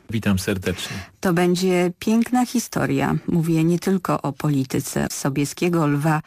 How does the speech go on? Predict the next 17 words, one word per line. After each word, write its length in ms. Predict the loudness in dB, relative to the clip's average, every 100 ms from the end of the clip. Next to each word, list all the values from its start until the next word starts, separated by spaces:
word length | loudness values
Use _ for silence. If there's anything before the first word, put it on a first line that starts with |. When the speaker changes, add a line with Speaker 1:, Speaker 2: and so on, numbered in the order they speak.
| -10 -20 _
Speaker 2:
Lechistanu, 760 | 0 0 -2 -4 -2 0 2 2
ale 220 | 0 0
o 100 | -2
pięknej 580 | -2 0 0 0 0 2
miłości 500 | 4 2 0 -2 -4
zapisanej 680 | -4 -4 -4 0 2 2 0
w 80 |
pięknych 640 | -2 0 0 0 0 0 0
listach 500 | -4 -4 -2 0 0
do 280 | 0 -2 -4 -14 _ _ 0
Marysieńki. 760 | 2 2 2 0 0 -2 -6 -10 -14 -16
Coś 280 | -4 -2 2
nareszcie 500 | 2 2 0 -2 -2
dla 160 | 2 2
ludzi, 300 | 2 2 0
panie 240 | -2 -2
profesorze. 680 | -2 -4 -2 -2 -2 -2